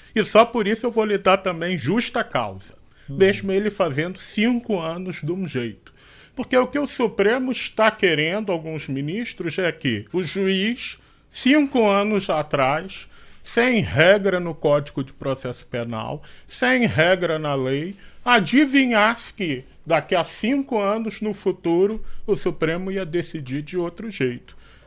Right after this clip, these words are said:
Speaker 1: Não tem como, nem a mãe de Ná consegue adivinhar tão longe com tanta precisão. Porque o que eles estão se valendo é de um inciso do artigo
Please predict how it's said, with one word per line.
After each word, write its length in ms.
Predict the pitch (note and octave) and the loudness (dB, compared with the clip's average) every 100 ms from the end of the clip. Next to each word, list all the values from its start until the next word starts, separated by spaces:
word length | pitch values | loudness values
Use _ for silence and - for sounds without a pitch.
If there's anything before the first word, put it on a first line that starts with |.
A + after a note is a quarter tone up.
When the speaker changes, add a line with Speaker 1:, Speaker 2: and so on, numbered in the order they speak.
| - | -2
Speaker 1:
Não 140 | A#3+ | 0
tem 240 | G3 A3 A#3 | 2 -2 0
como, 480 | - E3 F#3 D#3 | 2 2 0 -8
nem 240 | D3 F3+ A3+ | -4 -2 0
a 80 | G#3+ | 0
mãe 260 | F#3+ G3 | 0 -2
de 160 | G3 F3 | -2 -4
Ná 400 | D3 C3+ D3 D#3 - - - - | 0 0 -2 -6 -14 -20 -20 -6
consegue 800 | G3 D#3 C#3+ D3+ D3 D#3+ E3+ D#3+ - | -2 -2 0 2 2 2 -2 -4 -6
adivinhar 760 | F3 D#3 - D3+ C#3+ D3 D3 - | -2 0 2 2 0 2 0 2
tão 220 | G3 F#3+ | 0 0
longe 420 | C3 C3+ D3+ - | 0 -2 -2 -8
com 180 | - E3+ | -8 -8
tanta 320 | D3 D#3 D3+ | -4 -4 -4
precisão. 760 | E3 D#3+ D3+ F#3+ D3+ A#2+ A#2 A2+ - - - - | -4 -4 -2 -2 -2 -2 -4 -6 -14 -20 -20 4
Porque 480 | G#3 - F#3 E3 C#3 | 4 4 4 4 4
o 140 | D3+ | 0
que 120 | - | 0
eles 260 | G3 G3+ G3 | 2 2 -2
estão 320 | E3 - G#3 | -6 -4 -4
se 100 | - | -2
valendo 480 | F3+ E3+ D#3+ E3+ E3+ | 0 2 2 -2 -4
é 60 | |
de 100 | D#3 | -4
um 120 | E3 D#3+ | -6 -6
inciso 600 | D3 - E3 G3 A3 D#3+ | -6 -6 -4 -2 -2 -6
do 140 | D3+ | -4
artigo 420 | C#3+ - D3+ C#3 | -6 -6 -6 -6